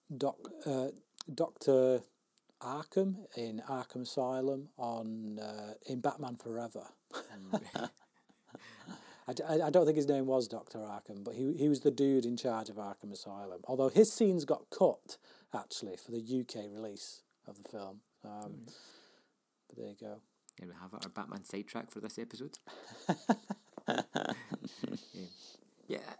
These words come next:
Speaker 2: you know, like, going back to the film-centric brain and seeing this, like, nowadays, you, you do have that fashion of, you have all these red herrings throughout the movie.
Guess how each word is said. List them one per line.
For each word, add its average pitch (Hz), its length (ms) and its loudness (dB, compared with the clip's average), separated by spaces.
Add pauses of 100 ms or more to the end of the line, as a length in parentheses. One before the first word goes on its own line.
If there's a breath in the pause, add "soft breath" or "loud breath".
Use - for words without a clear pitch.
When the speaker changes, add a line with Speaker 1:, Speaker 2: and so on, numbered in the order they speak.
Speaker 2:
you 233 140 -10
know, 143 140 -12 (1500)
like, - 220 -6
going 123 140 -6
back - 180 -8
to 117 80 -10
the 110 60 -6
film-centric 104 680 -8
brain 92 240 -8
and 92 100 -12
seeing 90 300 -12
this, - 480 -14
like, - 220 -16 (360)
nowadays, 95 640 -10
you, 98 220 -14
you 98 120 -16
do 113 180 -4
have 98 260 -12
that - 160 -16
fashion 85 400 -12
of, 92 100 -16
you 90 60 -14
have 92 180 -16
all 107 180 -6
these 98 300 -12
red 87 140 -10 (100)
herrings 85 340 -14
throughout 82 200 -12
the 85 60 -18
movie. 80 360 -18